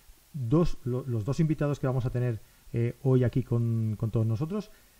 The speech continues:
son participantes de, de este Foto dos mil veintiuno. Si no lo conocéis, Foto dos mil veintiuno,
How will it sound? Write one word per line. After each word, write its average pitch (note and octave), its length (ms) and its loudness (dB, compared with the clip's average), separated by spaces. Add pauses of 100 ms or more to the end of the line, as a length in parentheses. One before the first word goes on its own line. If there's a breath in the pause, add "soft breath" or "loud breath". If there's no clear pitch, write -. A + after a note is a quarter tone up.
son F#3+ 420 -4
participantes C#3+ 840 2
de, A2 640 2
de A2 220 0
este E3+ 260 0
Foto C#3 400 0
dos C3 100 4
mil B2 140 2
veintiuno. F#2+ 500 -2 (300 soft breath)
Si - 160 -4
no C3 100 2
lo E3 80 4
conocéis, F3 480 2
Foto D#3 200 0
dos D#3+ 100 4
mil D3+ 160 2
veintiuno, D#3 420 2